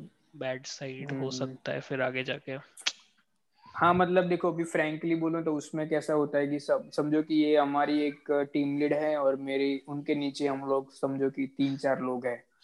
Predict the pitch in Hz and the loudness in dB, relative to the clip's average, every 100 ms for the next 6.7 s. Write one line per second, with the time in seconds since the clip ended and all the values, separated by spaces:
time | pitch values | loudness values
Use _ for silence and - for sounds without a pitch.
0 | - 135 123 120 - 180 190 196 190 - | -12 -8 -8 -10 0 4 6 6 2 -6
1 | _ _ _ _ _ _ _ _ _ _ | _ _ _ _ _ _ _ _ _ _
2 | _ _ - 151 180 180 202 196 180 - | _ _ -6 4 6 6 4 4 2 -2
3 | 170 165 160 - 156 170 170 175 151 160 | 2 2 2 0 4 4 4 4 2 2
4 | 160 165 160 151 156 151 147 151 147 156 | 0 0 0 -2 -2 -4 -4 -6 -2 4
5 | 147 151 147 147 139 147 143 143 143 160 | 6 6 4 2 2 4 4 4 2 4
6 | 160 160 190 190 190 190 196 | 0 0 -2 2 4 2 0